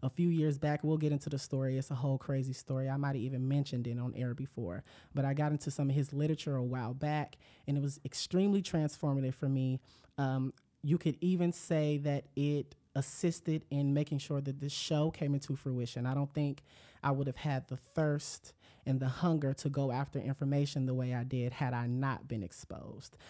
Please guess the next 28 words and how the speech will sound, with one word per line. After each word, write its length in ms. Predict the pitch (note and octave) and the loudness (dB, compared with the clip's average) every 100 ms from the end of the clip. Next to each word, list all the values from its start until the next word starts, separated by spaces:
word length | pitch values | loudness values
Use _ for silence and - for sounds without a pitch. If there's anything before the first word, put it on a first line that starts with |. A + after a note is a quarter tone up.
| - | -16
So 180 | - - | 0 4
I 80 | F3 | 6
wanna 200 | E3+ E3 | 6 4
introduce 540 | D#3 - D#3 D3+ - | 2 0 0 0 -2
you 140 | C#3+ C3+ | -4 -2
all 220 | C3+ C#3 | -2 -2
to 180 | - C3+ | -4 -4
the 180 | C#3+ | -4
illustrious 800 | - C#3+ D3 D3+ - - B2 C3 - | 0 0 2 0 -4 -8 -6 -6 -2
Amin 240 | C#3 C3+ | 0 2
Ma'at 320 | C3 A#2 B2+ - | 0 -2 -4 -4
Ra, 300 | C3 C3 B2+ - - | -4 -2 -4 -10 -12
the 200 | C#3 F3+ - | -2 -2 0
author 460 | B2 C3 C3+ B2+ - - | -2 -2 -4 -6 -8 4
of, 500 | G#3+ G3+ D#3+ D#3+ F3+ - | 8 8 8 4 2 -2
I'm 100 | A3 | 2
gonna 180 | C4 A3 | 6 8
let 120 | F#3 | 8
him 160 | E3+ E3 | 8 6
introduce 420 | B2 - A#2+ B2 | 4 0 -4 -4
all 120 | G#2+ | -6
that. 160 | G#2 G2 | -6 -6
I'm 180 | F#3 C4+ | 0 2
not 140 | B3 | 4
even 100 | F#3 | 4
gonna 180 | D#3+ C#3+ | 4 2
do 120 | B2 | 0
that. 220 | F#2+ - | -4 -10